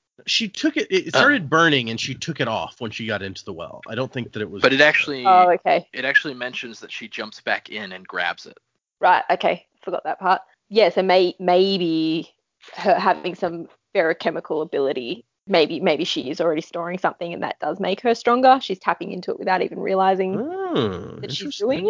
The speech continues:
Speaker 3: it, because there are some things that she's really good at. So, yeah, I kinda like that idea that maybe, maybe the mother was a Terrace person.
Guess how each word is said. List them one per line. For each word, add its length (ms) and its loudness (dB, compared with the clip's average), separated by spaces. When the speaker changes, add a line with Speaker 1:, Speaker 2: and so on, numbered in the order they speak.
Speaker 3:
it, 80 -8
because 200 -8
there 180 6
are 120 4
some 220 -4
things 160 -8
that 100 -8
she's 160 -10
really 160 0
good 160 0
at. 240 2
So, 460 4
yeah, 200 6
I 120 4
kinda 320 0
like 200 4
that 160 0
idea 320 0
that 100 2
maybe, 480 -2
maybe 260 -2
the 60 -2
mother 440 4
was 340 6
a 60 -10
Terrace 500 2
person. 380 0